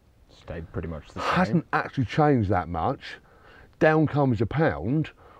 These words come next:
Speaker 2: Well, now it's down comes nothing or minus if you're not careful. Um, so I, I, I think that perhaps in that little line there tells you everything you need to know about what's happened in shooting.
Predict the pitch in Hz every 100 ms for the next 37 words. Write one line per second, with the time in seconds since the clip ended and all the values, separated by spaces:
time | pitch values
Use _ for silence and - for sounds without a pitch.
0 | - 123 160 139 107 139 127 110 131 101
1 | 120 135 120 - 95 107 120 143 117 78
2 | - - 92 82 73 90 76 - 78 -
3 | _ _ - - - - - 117 113 117
4 | 113 - - - - 143 - - 135 -
5 | 139 170 156 107 147 - 101 135 147 -
6 | - - - - - _ - - - 127
7 | 127 123 131 123 120 110 - - - _
8 | _ _ - - - 123 127 113 107 131
9 | 73 73 104 - - - - - _ -
10 | - 135 117 113 120 120 - _ _ _
11 | - 131 117 107 113 113 104 117 120 87
12 | 95 90 101 - 113 - 95 92 139 120
13 | - 71